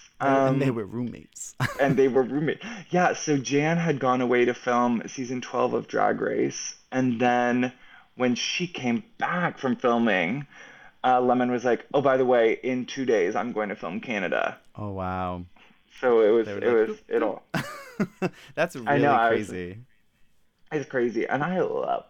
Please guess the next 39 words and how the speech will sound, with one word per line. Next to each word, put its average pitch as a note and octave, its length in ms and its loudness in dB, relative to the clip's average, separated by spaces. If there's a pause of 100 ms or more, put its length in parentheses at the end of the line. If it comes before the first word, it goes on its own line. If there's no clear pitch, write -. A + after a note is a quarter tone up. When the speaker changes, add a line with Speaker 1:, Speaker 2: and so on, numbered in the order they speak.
(120)
Speaker 2:
I B2+ 80 -10
love A#2 520 -6 (440)
Jan. - 160 -18 (200)
Speaker 1:
I G2+ 120 -6
love G#2+ 300 -4
Speaker 2:
I A#2 60 -4
Speaker 1:
Jan. F#2+ 280 -2
Speaker 2:
love F#2 340 -6
Jan. - 520 -8
Speaker 1:
I G#2+ 120 -4
know. G#2 360 -6 (100)
I, G2+ 360 -6
I G#2 100 -4
love G2 280 -4
Jan F2+ 240 -6
also. D#2+ 440 -10 (320)
Um, G2+ 460 -4 (400)
I, G#2 400 0
I A#2 140 2
saw A2+ 320 2
a G#2+ 40 0
clip G#2 300 -8
of F#2+ 220 -10
Jan F#2+ 360 -6
and F#2 220 -8 (480)
Marsha, F#2+ 340 -8
Marsha, F#2+ 300 -8
Marsha F2+ 360 -8
doing, F#2 300 -8
like, E2+ 320 -10 (360)
a G2+ 120 -8
skit - 400 -10
from F2+ 220 -10
the E2+ 100 -8
Brady D#2 300 -8
Bunch, A#2+ 340 -8
and F#2+ 100 -10
it E2+ 60 -12
was F#2 380 -14